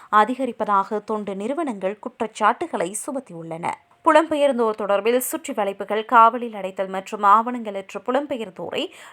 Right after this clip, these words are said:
நாடு கடத்துதல் எனும் பிரித்தானியாவின் புலம்பெயர்தல் கொள்கையால் அவர்கள் தலைமறைவாகும் நிலை ஏற்படலாம் என தொண்டு நிறுவனங்கள் கூறியுள்ளன. அத்துடன் அவர்கள் துஷ்பிரயோகம் செய்யப்படும் அபாயமும் அதிகரிக்கிறது என தொண்டு நிறுவனங்கள் குற்றச்சாட்டுகளை சுமத்தியுள்ளன.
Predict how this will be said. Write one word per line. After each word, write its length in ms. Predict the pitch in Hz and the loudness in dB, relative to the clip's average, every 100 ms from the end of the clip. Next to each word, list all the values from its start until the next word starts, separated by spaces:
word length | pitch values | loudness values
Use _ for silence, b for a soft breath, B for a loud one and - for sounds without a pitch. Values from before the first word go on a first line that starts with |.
| - | 4
நாடு 260 | 294 302 392 | 6 6 4
கடத்துதல் 420 | 381 349 294 269 262 | -4 -4 -4 -4 -4
எனும் 180 | 247 240 | -2 -2
பிரித்தானியாவின் 720 | 233 233 214 214 208 202 214 | 0 2 2 4 2 2 -4
புலம்பெயர்தல் 600 | 254 277 285 254 220 214 - | -2 -2 -4 -4 -4 -6 -6
கொள்கையால் 520 | 196 196 190 196 208 | -8 -8 -6 -4 -4
அவர்கள் 280 | 202 202 202 - | -4 -4 -2 2
தலைமறைவாகும் 840 | 254 294 294 208 185 175 175 175 180 | 2 2 -4 -8 2 4 4 -4 -4
நிலை 180 | 220 180 B B B 240 269 | -2 -4 B B B -2 0
ஏற்படலாம் 560 | 330 - 311 269 240 220 | 0 -2 -2 0 0 0
என 140 | 220 226 | 0 0
தொண்டு 220 | 285 269 190 | -2 0 -2
நிறுவனங்கள் 540 | 202 285 370 269 202 196 - | -2 -4 -4 -2 -4 -6 -6
கூறியுள்ளன. 560 | 285 254 160 160 165 160 - _ b b - | -6 -6 -10 -14 -6 -6 -6 _ b b 4
அத்துடன் 460 | 285 359 320 285 | 4 4 0 0
அவர்கள் 300 | 269 254 254 277 | 2 2 2 0
துஷ்பிரயோகம் 600 | - - 302 285 247 240 | -6 -2 0 2 0 -2
செய்யப்படும் 520 | 226 220 220 220 214 196 | -2 -2 0 0 4 4
அபாயமும் 560 | 190 214 226 233 254 233 | 4 2 0 -2 4 6
அதிகரிக்கிறது 640 | 202 269 302 247 - 185 180 165 | 6 4 -2 -4 -6 -8 -4 0
என 180 | 202 294 B B _ | 0 0 B B _
தொண்டு 260 | 349 370 415 285 | 4 6 2 2
நிறுவனங்கள் 600 | 233 226 202 185 214 247 320 | 0 -2 -4 0 2 2 0
குற்றச்சாட்டுகளை 880 | - 415 - 277 226 214 208 190 185 247 - | -2 -2 -2 0 0 0 -4 -4 -2 -6 -6
சுமத்தியுள்ளன. 680 | 302 359 - 170 151 165 | -4 -4 -6 -16 -12 -6